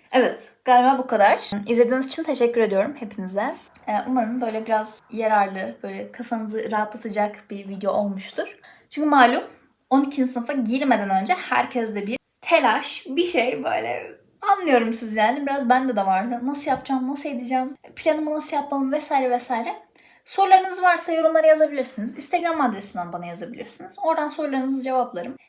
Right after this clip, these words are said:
Eğer başka video önerileriniz varsa aynı şekilde yazabilirsiniz. Çekmeye çalışırım. İzlediğiniz için tekrardan teşekkür ediyorum. Herkese iyi çalışmalar diliyorum. Kendinizi çok fazla sıkmayın. Rahat, sakin bir şekilde çalışmalara başlayın.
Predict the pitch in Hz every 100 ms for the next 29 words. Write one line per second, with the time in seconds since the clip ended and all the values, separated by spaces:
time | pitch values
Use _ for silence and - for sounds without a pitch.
0 | _ 302 320 285 294 - 277 277 254 254
1 | 269 254 254 262 233 220 226 254 240 -
2 | 233 226 233 214 202 196 196 190 185 170
3 | - 254 - - _ - 277 254 196 190
4 | - - - - _ - - _ 269 269
5 | 269 269 - - 440 285 233 220 220 -
6 | 233 226 214 208 190 190 214 - - 233
7 | 226 240 233 233 226 226 214 214 202 196
8 | 196 190 226 - - 240 220 226 269 262
9 | - 220 226 240 - - 196 202 - _
10 | _ _ 349 349 277 - - - _ -
11 | 359 339 320 269 240 233 247 403 - 254
12 | - 240 269 - 262 233 - -